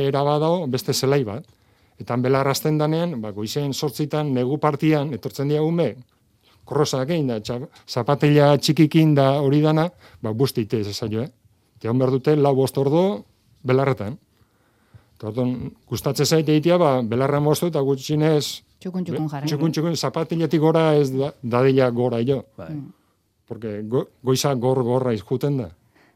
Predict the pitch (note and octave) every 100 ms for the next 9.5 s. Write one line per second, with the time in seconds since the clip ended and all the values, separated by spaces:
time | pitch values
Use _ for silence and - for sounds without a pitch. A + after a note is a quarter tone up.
0 | _ _ A#2+ A#2 G#2+ A#2 - A#2 C3+ C#3+
1 | C#3 D3+ D#3 D#3 D3 C3+ - - - D3
2 | D3+ D#3 D#3 E3 D#3 D3+ B2 B2+ F#3 F3
3 | D#3 B2+ C#3+ E3+ E3+ E3+ F3+ E3 B2 A#2
4 | A#2+ C#3 F3 F3 E3+ F3 G#2+ - D#3+ -
5 | - - - A#2 B2 C3 C#3 C3 B2+ B2
6 | C3+ B2 D3+ F3 F3 - D3 D3+ D#3 D#3+
7 | D#3+ D#3 F3 E3+ D#3+ E3+ E3 A#2 A2+ -
8 | A#2 B2+ C#3 C3+ D#3 D#3 F3+ G3+ - _
9 | - _ - D3+